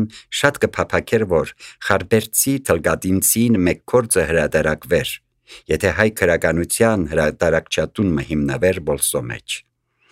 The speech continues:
Իսկ Արշակ Ալբոյաջյան կհավատար, որ թլկատինցին հարմար հեղինակ մը չէր, որովհետև անոր ոճը շատ ժողովրդական չէր, անոր մշակած քրագանությունն ալ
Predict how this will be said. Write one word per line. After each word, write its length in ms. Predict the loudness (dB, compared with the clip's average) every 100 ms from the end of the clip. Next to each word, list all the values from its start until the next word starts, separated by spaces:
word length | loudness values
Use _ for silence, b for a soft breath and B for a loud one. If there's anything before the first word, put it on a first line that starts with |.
| B B -2
Իսկ 440 | -2 -2 -6 -16 _ -2
Արշակ 480 | 0 2 2 2 0
Ալբոյաջյան 760 | 0 2 2 0 2 2 2 0 B B -2
կհավատար, 640 | 0 2 2 2 2 2
որ 260 | 2 2 0 B -20 _ _ _
թլկատինցին 1000 | 0 2 4 2 2 2 2 2 2 4 4
հարմար 440 | 4 2 2 2
հեղինակ 460 | 2 2 0 0 -2
մը 100 | -2
չէր, 360 | 0 0 0 -6 _ _ B B B
որովհետև 600 | 2 4 4 4 4 4
անոր 280 | 2 2 4
ոճը 360 | 2 0 -4 -6 b
շատ 340 | -4 0 0 2
ժողովրդական 720 | 2 2 2 0 2 2 2
չէր, 320 | 2 0 0 -8 _ B B B
անոր 340 | 2 4 4
մշակած 540 | 2 2 2 2 0 0
քրագանությունն 920 | 2 2 2 0 0 -2 2 2 2
ալ 160 | -2